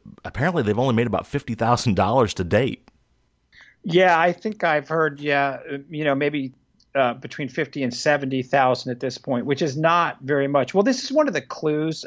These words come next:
Speaker 2: actually, um, to me in this WannaCry, uh, ransomware attack is when you look at the kinds of ransomware attacks we've had in the last year, often they're very, um,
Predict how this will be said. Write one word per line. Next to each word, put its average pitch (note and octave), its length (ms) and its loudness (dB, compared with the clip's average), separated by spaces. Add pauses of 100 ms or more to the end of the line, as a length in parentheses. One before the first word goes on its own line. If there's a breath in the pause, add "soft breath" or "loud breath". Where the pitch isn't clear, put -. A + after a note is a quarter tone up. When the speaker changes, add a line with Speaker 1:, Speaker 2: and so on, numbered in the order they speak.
Speaker 2:
actually, C#3 640 0 (380 soft breath)
um, C3 380 2 (400)
to - 120 -4
me D3 420 0
in C3+ 200 4
this C3 300 2
WannaCry, B2 1080 2
uh, A#2 380 2 (580)
ransomware C3+ 640 2
attack C#3+ 600 0
is B2 420 -2 (320)
when - 140 -2
you E3 100 2
look A3+ 220 2
at C4+ 140 2
the D3+ 100 4
kinds D3 460 -2
of C#3 220 2
ransomware C3+ 460 0
attacks C3 380 0
we've C3 100 -2
had B2+ 140 2
in B2+ 80 0
the B2+ 80 0
last B2 380 0
year, B2+ 360 0 (1300 soft breath)
often F#3+ 300 2
they're A3+ 100 0
very, C#3+ 800 -4
um, B2+ 440 -2